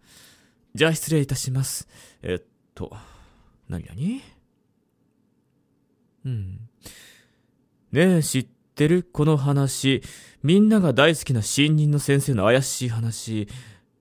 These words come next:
ん？新任、新任、あ、僕のこと？あ、なにも怖いね。もう僕なんかした？も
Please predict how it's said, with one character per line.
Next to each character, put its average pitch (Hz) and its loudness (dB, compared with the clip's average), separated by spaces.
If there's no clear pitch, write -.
ん？ 156 -4
新 196 4
任、 226 4
新 170 4
任、 214 2
あ、 143 2
僕 185 6
の 311 8
こ 320 4
と？ 359 4
あ、 262 0
な 185 4
に 170 4
も 117 2
怖 233 2
い 349 10
ね。 185 8
も 110 0
う - 0
僕 127 0
な 135 6
ん 262 0
か 285 2
し - 2
た？ 240 8
も 381 6